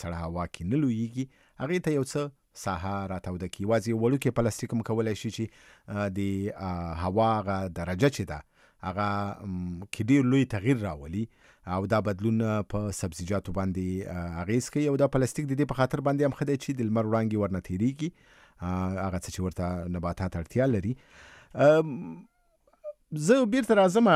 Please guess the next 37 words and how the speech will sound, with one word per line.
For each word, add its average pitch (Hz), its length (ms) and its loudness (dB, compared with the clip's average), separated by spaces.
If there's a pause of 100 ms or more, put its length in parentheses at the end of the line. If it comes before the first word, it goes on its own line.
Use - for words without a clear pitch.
(180)
دواړو 135 360 4
ډاکټر 117 180 2
صاحبانو 123 440 2
ته - 140 0
او، 110 520 2
آه، 104 340 -2
د 110 240 2
موضوع 107 280 0
باندې 104 220 2
به 98 100 0
وړاندې 107 300 0
بحث 113 280 -2
کوو، 160 220 0
خو 165 300 2
یو 135 160 2
دوه 143 160 4
اوریدونکي 143 480 2
لرو، 165 260 6
د 139 100 4 (160)
دوی 127 100 6
پوښتنې 143 360 0
به 143 80 2
هم 143 60 0
راواخلو، 143 420 4
بیا 127 160 4
به، 107 100 2
آه، 104 880 0
تاسو 101 260 -2
که 95 340 0
پې 95 100 0
څه - 120 -8
ویل 107 300 2 (380)
او 98 120 0
د 101 60 2
ما 104 120 4
هم 98 80 4
ځینې 95 220 0